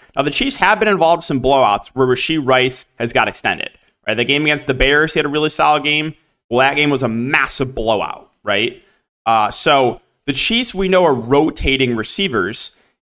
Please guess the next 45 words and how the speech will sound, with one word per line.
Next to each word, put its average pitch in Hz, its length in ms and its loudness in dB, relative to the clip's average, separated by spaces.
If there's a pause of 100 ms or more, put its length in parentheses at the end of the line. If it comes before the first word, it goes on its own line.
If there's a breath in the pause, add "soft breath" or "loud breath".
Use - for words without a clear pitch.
(120)
and 147 240 2
it's 143 220 -2
really 208 240 0
hard 202 280 0
to 143 80 -6
trust. - 720 -4
And 139 260 0
it's 131 220 -2
not 156 300 2
a 285 40 0
good 254 180 -2
sign, 190 340 2
too, 117 320 0
as 123 160 0
I 120 40 -2
said, 117 280 0
that 110 160 -2
in 131 80 0
a 151 60 0
competitive 190 500 -2
game 180 240 0
last 107 300 0
game, 98 320 -6 (720 soft breath)
you 175 100 2
only 185 120 2
ran 180 260 0
ten 135 300 -4
routes. - 560 -4 (380)
Ten 202 200 2
routes 165 260 4
for 127 80 0
Rashee 107 200 -4
Rice. - 220 -10
Now, 143 80 4
sure, - 360 0 (100)
he 170 80 0
was 170 140 2
targeted 220 340 4
a - 40 -2
good 147 120 2
amount 135 200 2
when 120 80 -4
he's 120 120 -2
out 208 200 2
there, 95 260 0